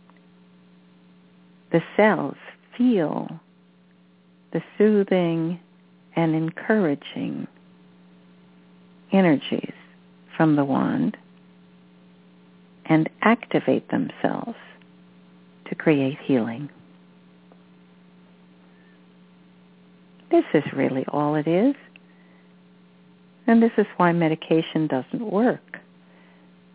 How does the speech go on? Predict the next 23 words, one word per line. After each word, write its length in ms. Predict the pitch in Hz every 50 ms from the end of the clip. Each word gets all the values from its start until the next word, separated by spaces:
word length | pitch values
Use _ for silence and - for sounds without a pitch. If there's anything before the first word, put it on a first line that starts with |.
| _ -
because 340 | 170 165 160 - 165 143 135 -
it 160 | 151 139 - -
adds 400 | 254 175 208 247 262 233 202 180 - - -
something 440 | - 131 135 156 - - - - -
to 60 | - -
your 140 | 147 147 143
body 360 | 143 147 135 131 120 123 131
instead 500 | 135 160 175 - - - - 262 247 220
of 220 | 185 170 156 160 - - _ _ _ _ _ _ _ _ _ _ _ _ _ _ _ _ _ _ _ _ _ _
helping 440 | - - 233 233 226 - 175 160 160
your 120 | 156 151
body 420 | 151 - 165 180 190 185 165 139 - - -
to 60 | 165
do 300 | 165 - 214 226 214 180 -
what 140 | 156 139 -
it 180 | - - - 139
knows 340 | 151 165 190 190 - - - -
how 180 | - 87 113 -
to 120 | - 160
do 260 | - - 151 160 147 131
already. 580 | 120 127 127 - 135 147 127 - 123 135 - _ _ _ _ _ _ _ _ _ _ _ _ _ _ _ _ _ _ _ _ _ _ _ _ _ _ _ _ _ _ _ _ _ _ _ _ _ _ _ _ _ _ _ _ _ _ _ _ _ _ _ _ _ _ _ _ _ _ _ _ _ _ _ _ _ _ _ _ _ _ _ _ _ _ _ _ _ _ _ _ _ _ _ _ _ _ _ _ _ _ _ _ - -
Feel 240 | 254 254 240 226 214
a 80 | 202